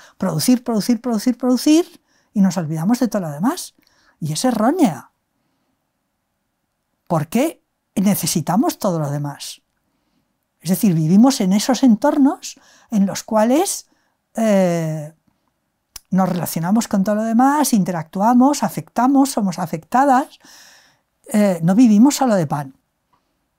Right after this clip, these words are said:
Por tanto, es, es erróneo pensar, primero vamos a producir mucho y luego ya viene todo lo demás. No, porque vamos a producir en un marco de relaciones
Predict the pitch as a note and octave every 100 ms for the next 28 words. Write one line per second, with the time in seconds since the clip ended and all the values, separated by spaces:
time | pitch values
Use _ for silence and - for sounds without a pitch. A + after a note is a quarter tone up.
0 | _ _ _ _ _ _ _ - - D#3
1 | F#3+ G3+ C4+ C#4 G3 - B3 - A3 A#3+
2 | A3+ C4 C4 A#3+ A#3+ A3 D4 G#3+ - -
3 | - - - G#3+ A3+ C4+ F3 G#3 A#3 A3+
4 | A#3+ A3 B3+ D4+ D#4+ - F#4 G#4+ _ _
5 | _ _ _ _ _ F#3 F3+ F3+ A3+ A#3+
6 | C#4+ F4 - _ G#3 G#3+ G#3 F#3+ E3+ D#3
7 | C#3+ C#3+ - G#3 G#3+ C#4 - _ _ _
8 | _ _ _ _ _ _ _ G3+ F3 F3+
9 | F#3 A3 B3 A#3+ A#3+ C4 A#3+ C4+ C#4+ A#3+
10 | A#3 A3+ A3+ A#3 C#4 A3 F#3 E3 - F#3
11 | C4+ -